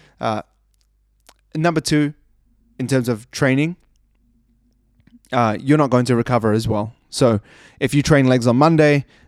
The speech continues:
upper body Tuesday, then you go to do legs again on Wednesday. If you're not well slept,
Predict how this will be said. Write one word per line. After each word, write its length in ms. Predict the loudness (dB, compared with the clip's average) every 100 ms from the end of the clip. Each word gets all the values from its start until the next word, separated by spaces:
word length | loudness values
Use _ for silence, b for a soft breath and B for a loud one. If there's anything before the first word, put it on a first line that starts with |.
| b
upper 200 | -4 -2
body 240 | 0 0 0
Tuesday, 440 | 2 2 4 2
then 120 | 2
you 80 | 2
go 120 | 2
to 40 | 2
do 140 | 2
legs 240 | 2 0 0
again 180 | -2
on 140 | 0 2
Wednesday. 380 | 0 2 2 2
If 100 | 0
you're 80 |
not 180 | 0 2
well 200 | 4 4
slept, 520 | 4 2 2 0 -6